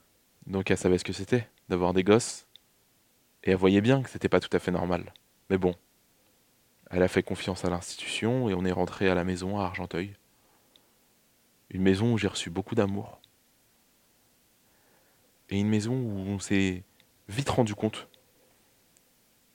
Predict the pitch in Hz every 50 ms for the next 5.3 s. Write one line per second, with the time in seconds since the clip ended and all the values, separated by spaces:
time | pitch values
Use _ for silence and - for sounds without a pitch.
0 | _ _ _ - - 101 101 101 - - 113 120 113 92 90 - 95 - - -
1 | 104 95 98 - 92 90 92 87 90 90 87 90 90 _ _ _ _ _ _ _
2 | _ _ _ _ _ _ _ _ _ - 92 95 101 95 - 117 110 104 101 90
3 | - - 92 95 92 92 87 - - - 101 101 95 98 95 98 95 101 104 104
4 | 104 104 98 - - - - 92 90 95 92 107 113 107 101 101 101 110 120 110
5 | - - - 90 87 87